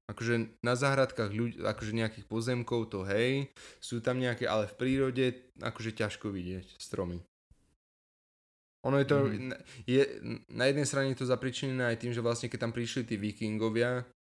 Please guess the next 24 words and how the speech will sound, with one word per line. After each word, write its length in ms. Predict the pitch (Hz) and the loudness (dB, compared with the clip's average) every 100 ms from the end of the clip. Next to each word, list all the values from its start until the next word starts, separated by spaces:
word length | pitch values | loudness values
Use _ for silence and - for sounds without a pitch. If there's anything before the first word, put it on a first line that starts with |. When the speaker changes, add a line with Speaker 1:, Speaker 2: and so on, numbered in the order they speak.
| - _ _ _ - | -20 _ _ _ -4
Speaker 1:
tak 80 | 107 | 2
oni 200 | 110 110 | 4 4
začali 320 | 107 110 117 | 4 4 4
vo 160 | 113 113 | 4 4
veľkom 320 | 110 110 110 | 4 4 2
ako 180 | 110 - | 0 0
keby 240 | 117 107 - | 0 0 2
kácať 480 | 110 110 117 104 101 | 2 4 2 2 2
aj 80 | 104 | 4
práve 240 | 107 107 107 | 4 4 4
tie 80 | 110 | 0
stromy 560 | 107 - 107 104 107 110 - - - | -2 -2 -2 0 -2 -4 -8 -16 -4
na 80 | 113 | 0
nejaké 320 | 107 104 117 | 0 0 -2
to 320 | 113 110 107 - | 2 2 2 -2
budovanie 480 | 110 113 113 113 110 | -2 0 4 4 2
tých 240 | 110 104 - _ _ _ - - 107 | 0 -6 -8 _ _ _ -20 -6 -2
osídlení 720 | 107 - 110 113 113 117 110 | 0 2 2 4 4 4 2
a 80 | - | 0
podobne, 640 | 104 104 110 120 131 131 - - - - - - | 0 0 0 0 0 -2 -12 -20 -20 -20 -12 -4
ale 680 | 104 104 107 110 110 107 110 | 0 2 4 4 6 4 4
aj 320 | 107 113 110 | 4 2 2
celkovo 480 | 117 113 120 117 113 | 0 0 0 0 0
tá, 600 | - 113 110 110 107 | 0 0 2 0 0